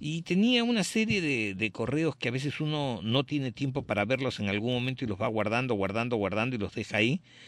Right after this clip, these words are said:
para en algún momento abrirlos y verlos, ¿no? Y entonces ahora me encontré con dos muy especiales, muy, muy especiales. Uno de ellos era una historia real, en la cual habla de un granjero,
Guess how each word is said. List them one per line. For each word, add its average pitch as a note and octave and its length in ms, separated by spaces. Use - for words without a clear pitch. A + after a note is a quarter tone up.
para G#3 160
en D#3 80
algún A2+ 240
momento A#2+ 340
abrirlos A2+ 500
y G2 60
verlos, F#2 400
¿no? C#3+ 220
Y C#3+ 80
entonces F#3+ 260
ahora G#3+ 220
me F#3+ 80
encontré A#2 360
con A#2+ 220
dos C#3 240
muy D3+ 320
especiales, F2+ 680
muy, F3 320
muy A#2 260
especiales. G2 720
Uno G3+ 260
de F3 140
ellos F3 260
era G#1+ 580
una D#3 160
historia B2+ 340
real, F#2+ 480
en A#2+ 140
la B2+ 80
cual F3 180
habla F3 220
de C3+ 100
un C3+ 460
granjero, B2 580